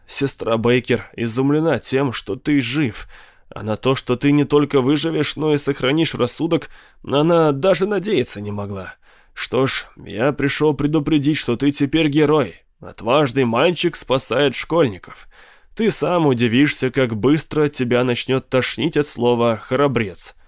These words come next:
А что там было на двери? Одна из самых скверных картинок. Называется «Попугай». Бедняжка Джордж,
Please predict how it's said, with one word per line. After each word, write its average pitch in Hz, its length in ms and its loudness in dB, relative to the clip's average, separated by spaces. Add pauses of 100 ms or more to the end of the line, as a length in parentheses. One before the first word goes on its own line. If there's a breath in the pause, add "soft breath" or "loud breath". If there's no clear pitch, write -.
(680)
А 101 140 -12
что - 400 -2
там 139 280 0
было 151 240 4
на 143 120 4
двери? 139 460 0 (500)
Одна 156 640 0
из 165 100 0
самых 180 440 0
скверных 147 560 0
картинок. 117 640 -4 (540 loud breath)
Называется 151 880 2
«Попугай». 135 680 -2 (380)
Бедняжка 131 760 -2
Джордж, 120 640 -2